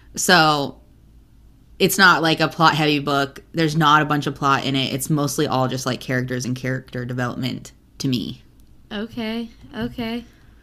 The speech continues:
Speaker 2: I gave it a four point five, mainly because I love that structure of, like, the six conversations. That was what really kept me
Speaker 1: Mm-hmm.
Speaker 2: linked in there for a while.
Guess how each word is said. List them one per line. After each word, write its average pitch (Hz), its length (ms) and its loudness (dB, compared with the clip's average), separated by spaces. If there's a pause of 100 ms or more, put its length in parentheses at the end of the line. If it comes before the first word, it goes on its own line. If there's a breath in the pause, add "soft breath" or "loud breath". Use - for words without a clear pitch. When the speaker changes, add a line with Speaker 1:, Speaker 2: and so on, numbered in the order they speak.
(640 soft breath)
Speaker 2:
I 302 920 -2
gave 247 240 -4
it 240 100 -2
a 240 40 -6
four 233 220 -8
point 214 260 -10
five, 208 460 0
mainly 214 340 -4
because 233 300 -8
I 208 140 -6
love 202 320 -8
that 247 200 -6
structure 196 640 -8
of, 175 180 -6
like, 170 220 -8
the 175 80 -16
six - 280 -12
conversations. 175 1120 -8
That 180 300 -2
was 208 180 -8
what 185 260 -6
really 175 240 -8
kept 170 280 -12
me 190 120 2
Speaker 1:
Mm-hmm. 196 200 2
Speaker 2:
linked 175 320 -4
in 175 240 -6
there 175 180 -6
for 180 160 -12
a 180 100 -8
while. 170 460 -4